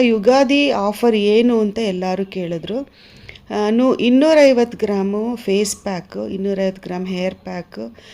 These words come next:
ಬಾತ್ ಪೌಡರು, ಹೇರ್ ವಾಷಿಂಗ್ ಪೌಡ್ರು, ಅರ್ಧ ಲೀಟ್ರ್ ಆಯಿಲು, ಒಂದು ಕೂಮ್ ಕೂಡ ಇರುತ್ತೆ ಇದರಲ್ಲಿ. ಜೈ ಶ್ರೀರಾಮ್, welcome back to ವೀಣಾ ಶ್ರೀಧರ್ಸ್ ಕಿಚನ್.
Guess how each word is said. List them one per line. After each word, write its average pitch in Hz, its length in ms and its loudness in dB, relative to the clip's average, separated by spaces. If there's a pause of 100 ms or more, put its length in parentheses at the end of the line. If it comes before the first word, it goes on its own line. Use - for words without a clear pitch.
(200)
ಬಾತ್ 180 360 -12
ಪೌಡರು, 190 440 -2
ಹೇರ್ 185 320 -4
ವಾಷಿಂಗ್ 185 440 -4
ಪೌಡ್ರು, 180 340 -8
ಅರ್ಧ 175 240 -8
ಲೀಟ್ರ್ 185 340 -8
ಆಯಿಲು, 190 640 -4 (280)
ಒಂದು 233 240 -4
ಕೂಮ್ 254 300 0
ಕೂಡ 190 240 -10
ಇರುತ್ತೆ 208 440 -2
ಇದರಲ್ಲಿ. 131 400 -10 (2250)
ಜೈ 277 260 6
ಶ್ರೀರಾಮ್, 254 580 4
welcome 226 420 0
back 240 320 0
to 277 120 -4
ವೀಣಾ 233 340 -2
ಶ್ರೀಧರ್ಸ್ 208 480 -2
ಕಿಚನ್. 247 380 -4